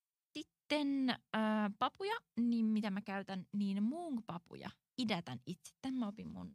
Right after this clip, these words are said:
vanhalta kämppikseltä. Ostaa kaupasta, esim. etnisestä Aasiakaupasta pussillisen kuivattuja mung-papuja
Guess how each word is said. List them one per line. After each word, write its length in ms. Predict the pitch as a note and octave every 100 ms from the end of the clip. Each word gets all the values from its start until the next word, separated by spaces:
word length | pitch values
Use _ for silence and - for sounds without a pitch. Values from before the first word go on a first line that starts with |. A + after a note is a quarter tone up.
| -
vanhalta 340 | G3+ G3+ -
kämppikseltä. 760 | - F#4+ - - - D4 C#4 C#4 _ _ _ _ _ _
Ostaa 520 | - B3+ - G3+ F#3+ F#3+
kaupasta, 580 | A#3 A#3 A3 - A3 -
esim. 200 | G#3+ G3+ - A3
etnisestä 600 | A3+ - G3+ G3 - F#3
Aasiakaupasta 880 | G#3+ A3 G3 - F3 - - - - -
pussillisen 600 | B3+ - E3+ - F#3+ G3+
kuivattuja 500 | A#3+ A#3 G3 - -
mung-papuja 880 | C#4 E4 D#4+ _ _ D4 - D#4